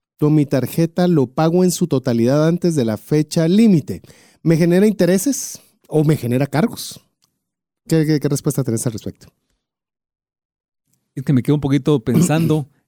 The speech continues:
Speaker 2: Eh, ¿me puedes pre-, repetir
Speaker 1: Sí,
Speaker 2: la, la
Speaker 1: es decir, en la fecha de pa-, límite de pago era diez y vino esta persona y pagó el total, la totalidad el uno, pagó nueve días anticipados. ¿Gana intereses o, al contrario, le cobran cargos por pagar anticipadamente?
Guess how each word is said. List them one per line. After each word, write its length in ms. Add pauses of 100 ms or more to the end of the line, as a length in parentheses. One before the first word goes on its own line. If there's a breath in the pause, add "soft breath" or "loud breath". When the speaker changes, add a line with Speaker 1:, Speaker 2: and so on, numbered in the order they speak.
(100)
Speaker 2:
Eh, 140 (240)
¿me 80
puedes 220
pre-, 180
repetir 300
Speaker 1:
Sí, 80
Speaker 2:
la, 200
la 120
Speaker 1:
es 40
decir, 320 (300 soft breath)
en 140
la 80
fecha 240
de 80
pa-, 180
límite 380
de 40
pago 240
era 160
diez 520 (260)
y 120
vino 180
esta 160
persona 560 (320 soft breath)
y 140
pagó 340
el 100
total, 420
la 120
totalidad 640 (140)
el 380
uno, 440 (140)
pagó 240
nueve 400
días 260
anticipados. 640 (320 loud breath)
¿Gana 540
intereses 800 (140)
o, 340 (180)
al 200
contrario, 400
le 100
cobran 440
cargos 340
por 120
pagar 240
anticipadamente? 800